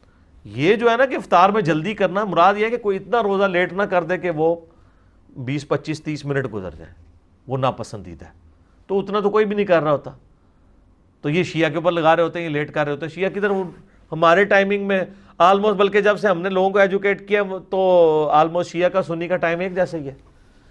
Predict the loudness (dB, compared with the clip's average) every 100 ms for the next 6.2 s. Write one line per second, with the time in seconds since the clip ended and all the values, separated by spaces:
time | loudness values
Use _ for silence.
0 | _ -16 -4 0 0 0 4 4 4 0
1 | 0 2 2 2 2 2 4 2 0 -6
2 | 2 2 4 4 4 0 -2 -2 0 4
3 | 4 2 -4 -8 _ _ -4 -4 2 2
4 | 2 -2 -4 0 0 0 -2 0 0 0
5 | 2 2 2 -2 -2 -2 -2 2 2 0
6 | -6 -12